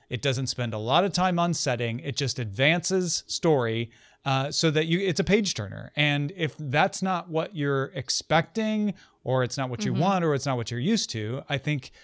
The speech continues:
Speaker 1: you're going to enjoy it a lot less.
Speaker 2: I, I did feel like it rushed through the things that I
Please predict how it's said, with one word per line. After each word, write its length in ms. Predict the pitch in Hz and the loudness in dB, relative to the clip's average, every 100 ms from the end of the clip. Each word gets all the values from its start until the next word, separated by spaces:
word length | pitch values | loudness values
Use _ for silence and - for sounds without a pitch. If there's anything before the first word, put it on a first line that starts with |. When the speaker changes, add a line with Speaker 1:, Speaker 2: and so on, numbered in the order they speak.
| - _ | -20 _
Speaker 1:
you're 180 | - 135 | -2 0
going 240 | 131 139 127 | 2 2 2
to 80 | |
enjoy 320 | 127 123 165 180 | 0 2 4 6
it 160 | 131 - | 4 0
a 80 | 127 | -4
lot 220 | 117 110 | -2 -2
less. 440 | 139 147 - - - - | 0 -2 -4 -10 -12 -6
Speaker 2:
I, 220 | - 254 277 | 4 4 6
I 120 | 247 | 4
did 200 | 226 302 | 4 0
feel 380 | 277 294 277 254 | 0 0 2 2
like 300 | 233 208 208 | 2 0 0
it 180 | 196 196 | -4 -6
rushed 440 | 180 202 202 - - | -2 -2 -2 -4 -8
through 360 | - 190 180 | -6 -4 -4
the 100 | 185 | -6
things 320 | 190 196 185 180 | -6 -6 -6 -4
that 100 | - | -2
I 220 | 185 | -2